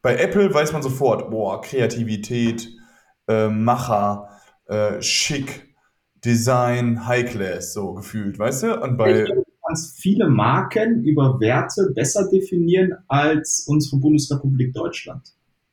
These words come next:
Speaker 1: Ja.
Speaker 2: Ist das nicht eigentlich ein mega Problem? Also, ich weiß nicht, wir, wir müssen uns nicht wundern, wenn wir den gefühlt der, der gesamte Osten und die östlichen Bundesländer bei uns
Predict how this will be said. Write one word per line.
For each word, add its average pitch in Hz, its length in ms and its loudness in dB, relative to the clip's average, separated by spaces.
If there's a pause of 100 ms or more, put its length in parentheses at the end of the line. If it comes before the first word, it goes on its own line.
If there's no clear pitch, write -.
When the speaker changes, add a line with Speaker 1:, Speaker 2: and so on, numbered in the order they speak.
(140)
Speaker 1:
Ja. 120 440 -4 (460)
Speaker 2:
Ist 135 240 4
das - 180 2
nicht 147 180 4
eigentlich 139 340 4
ein 120 60 4
mega 139 280 4
Problem? 107 440 0
Also, 120 300 2 (380)
ich 117 100 4
weiß - 220 2
nicht, 139 120 4
wir, 127 360 2 (340)
wir 117 100 4
müssen 165 260 4
uns 143 200 2
nicht 127 200 4
wundern, 156 560 2
wenn 120 380 4
wir 117 500 2 (380)
den 110 640 2 (1200)
gefühlt 156 760 4
der, 123 520 2
der 117 140 4
gesamte 139 500 2
Osten 160 540 2
und 127 220 2
die 110 240 4
östlichen 117 460 0
Bundesländer 131 580 2
bei 139 120 -4
uns 165 600 -6